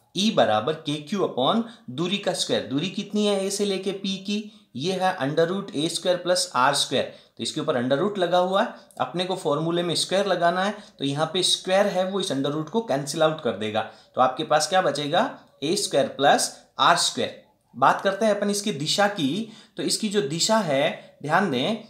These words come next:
माइनस क्यू आवेश के कारण जो विद्युत क्षेत्र होगा उसकी जो दिशा है वो हमेशा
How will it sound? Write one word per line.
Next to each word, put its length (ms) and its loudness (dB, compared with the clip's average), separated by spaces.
माइनस 720 4
क्यू 180 4
आवेश 440 6
के 160 0
कारण 260 0
जो 100 0
विद्युत 280 -2
क्षेत्र 300 -2
होगा 540 6
उसकी 280 2
जो 140 4
दिशा 320 2
है 180 4
वो 160 4
हमेशा 580 2